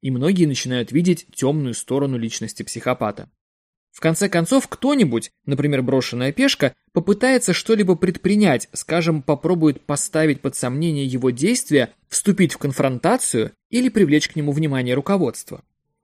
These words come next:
К сожалению, к этому моменту психопат уже укрепил свои позиции с помощью сетей влияния, сформированных с иерархией власти,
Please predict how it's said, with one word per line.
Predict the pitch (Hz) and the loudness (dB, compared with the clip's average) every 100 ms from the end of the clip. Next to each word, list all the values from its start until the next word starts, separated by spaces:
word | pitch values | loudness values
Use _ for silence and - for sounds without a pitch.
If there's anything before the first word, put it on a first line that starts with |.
| _ _ _ _ _ | _ _ _ _ _
К | - | 0
сожалению, | 202 196 262 262 185 | 4 4 4 4 4
к | 170 | 2
этому | 160 143 | 0 -2
моменту | 139 143 147 240 233 190 | 0 0 0 0 2 0
психопат | - 139 139 202 208 | 0 -4 -2 -2 -2
уже | 160 170 | 0 0
укрепил | 175 160 196 196 143 | -2 -4 -4 2 0
свои | - 123 117 | 2 -2 -2
позиции | 123 123 220 - 131 | -2 -2 -2 -2 -2
с | - | -2
помощью | 156 160 - 143 | -4 -2 -2 -4
сетей | - 147 123 | -4 -4 -2
влияния, | 117 139 196 156 113 113 107 - - | 0 2 2 2 0 -4 -6 -10 -16
сформированных | - 127 120 127 123 120 - | -6 -4 0 0 0 -4 -6
с | - 135 | -6 0
иерархией | 123 123 180 185 185 | 2 2 0 0 -2
власти, | 190 190 123 - - | 2 2 0 -4 -6